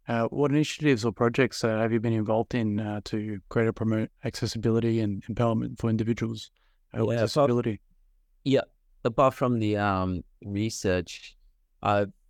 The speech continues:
Speaker 2: been really, uh, uh, privileged and honored actually to be a part of the work of the Disability Role Commission, uh, which is a really important,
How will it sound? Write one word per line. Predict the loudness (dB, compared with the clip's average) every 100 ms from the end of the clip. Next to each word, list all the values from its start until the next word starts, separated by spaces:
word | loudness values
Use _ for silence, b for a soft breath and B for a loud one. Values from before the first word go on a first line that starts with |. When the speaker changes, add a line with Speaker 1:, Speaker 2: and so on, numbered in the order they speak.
| _
Speaker 2:
been | -2 -2 0
really, | 0 2 2 0 0 0 0 -2 -2 -2
uh, | 0 2 2 0 0 0 -4 _ _ _ -2
uh, | 0 2 2 0 0 -2 -4
privileged | -4 0 2 0 -2 -8 -16 -20 -20 -20 _ _ _ _ -2
and | 0 2
honored | 2 2 2
actually | 0 -8 -2 -2
to | -2 -2
be | 0
a |
part | 0 4 4
of | 4
the | 0
work | -2 -2 -4
of | -8
the | -6
Disability | -6 -6 -6 -2 0 0
Role | 0 2 2
Commission, | 0 -2 -2 -4 -6 -8 _ -20 -20 -20 _ _ -8
uh, | -2 0 0
which | 0 -4
is | -2 -2
a |
really | -2 0 2 2 0
important, | -2 -6 _ 0 0 0 -6 -8